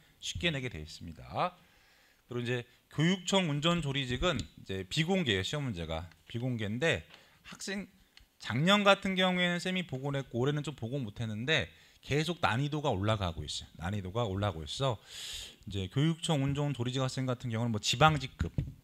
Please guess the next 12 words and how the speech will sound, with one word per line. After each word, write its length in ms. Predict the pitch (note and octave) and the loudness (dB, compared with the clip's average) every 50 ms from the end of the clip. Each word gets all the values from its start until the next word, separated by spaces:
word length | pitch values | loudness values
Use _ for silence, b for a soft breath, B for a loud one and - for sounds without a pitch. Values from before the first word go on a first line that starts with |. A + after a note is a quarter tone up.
| - _ _ - | -20 _ _ -8
지방직급으로 840 | - - G#2 A#2 B2 B2+ C3 A#2+ A#2+ A#2 - A#2+ A2+ A2+ A#2+ A#2+ | -6 -4 0 0 0 0 0 -2 -6 -8 -6 -6 -6 -4 -4 -4
해야 160 | C3 C#3 C3+ B2 | -2 -2 -2 -2
되는데 560 | A2+ G#2+ G#2 G#2 G#2+ B2+ D3+ E3+ F3 E3+ E3+ B B B B B B | -2 -4 -4 -2 0 2 2 2 2 0 -4 B B B B B B
더 140 | - - C#3 | 2 6 8
어려워질 560 | D#3 D#3+ D3+ C#3+ C#3+ C#3 D3 D3 C#3 - B2+ A#2 - D3 | 10 10 10 10 10 10 8 8 6 4 2 0 0 -2
확률도 280 | D3+ D3+ C#3+ B2 G#2 | -4 -4 -4 -4 -6
있다. 320 | E2 D2+ - - D2+ C#2 - - - _ _ _ _ _ _ _ _ _ _ - | -6 -6 -8 -10 -12 -12 -12 -16 -20 _ _ _ _ _ _ _ _ _ _ -18
그리고 440 | - G2 G2+ A2+ D3 E3+ F3+ F3+ F3+ B B B B B B B _ | -16 -10 -4 -2 0 0 0 0 -4 B B B B B B B _
기상직은 600 | - - C3+ D3 F#3 F#3+ F#3+ F3+ E3 F3+ F#3 F#3 | -4 0 6 8 8 8 8 4 2 0 0 -2
정말 480 | - - A2 C3+ D3+ E3 E3+ E3+ D#3 E3+ | -2 -2 -4 -2 2 2 2 2 0 -2
기상천외예요. 920 | - - - C#3+ C3+ F#3 F#3+ F#3+ F#3+ - - - A#3+ A#3+ A#3+ G#3+ D#3+ G#2+ D#2+ - - _ _ _ _ _ _ _ _ _ _ _ - | -4 -2 0 2 4 4 4 4 4 2 2 2 2 0 0 0 -2 -2 -4 -8 -12 _ _ _ _ _ _ _ _ _ _ _ -10
기상천외. 680 | - - B2+ D3 D#3+ D#3+ C#3 - - G3+ F3 G2+ - | -6 -4 -2 0 0 0 -2 -4 -4 -4 -4 -4 -6